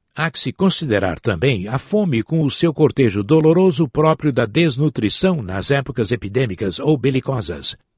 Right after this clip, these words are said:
cujos sofrimentos, embora possam ser kármicos,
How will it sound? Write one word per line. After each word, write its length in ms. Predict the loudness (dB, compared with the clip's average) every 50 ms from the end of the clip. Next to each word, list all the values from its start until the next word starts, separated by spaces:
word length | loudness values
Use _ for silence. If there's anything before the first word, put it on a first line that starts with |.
| _ _ _
cujos 340 | 2 2 4 4 2 2
sofrimentos, 720 | 2 0 0 2 0 0 2 0 0 0 0 -2 -2 0 0
embora 420 | -2 0 2 2 2 2 2 0
possam 380 | 0 0 0 0 0 -2 -4 -4
ser 260 | -2 -4 -4 -4 -4
kármicos, 640 | -2 0 0 0 0 0 2 2 2 2 2 -2